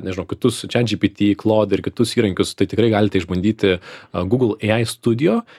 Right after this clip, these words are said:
Jis atrodo šiek tiek, galbūt kompiuteryje, nežinau, protingai program-,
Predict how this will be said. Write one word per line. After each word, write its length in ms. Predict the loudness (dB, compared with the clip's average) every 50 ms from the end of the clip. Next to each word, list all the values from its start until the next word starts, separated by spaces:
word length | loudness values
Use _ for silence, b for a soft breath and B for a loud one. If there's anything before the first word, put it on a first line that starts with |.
| B B
Jis 180 | -6 -6 -4 -4
atrodo 280 | -2 -2 -2 -2 -2
šiek 200 | -4 -6 -6 -2
tiek, 240 | -2 -2 -2 -2 -4 -6 -6
galbūt 360 | -6 -8 -8 -2 -2 0 0 0
kompiuteryje, 540 | 0 0 0 0 2 2 2 2 0 -2 -4 -8 -10 -10
nežinau, 280 | -6 -4 -4 -4 -6 -8
protingai 520 | -6 -8 -6 -2 0 0 0 0 0 -4
program-, 600 | -2 -2 -2 -2 -2 -2 -2 -2 -4 -4 -6 -8